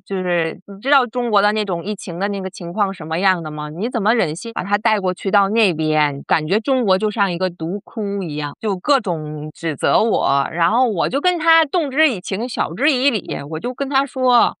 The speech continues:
从小我奶奶把我带大的，有可能我这次带孩子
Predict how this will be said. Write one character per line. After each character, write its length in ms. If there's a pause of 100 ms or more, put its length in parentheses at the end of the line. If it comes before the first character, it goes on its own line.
(120)
从 160
小 240
我 260
奶 180
奶 120
把 160
我 160 (240)
带 200
大 280
的， 520 (160)
有 200
可 160
能 160
我 140
这 160
次 180
带 240
孩 300
子 560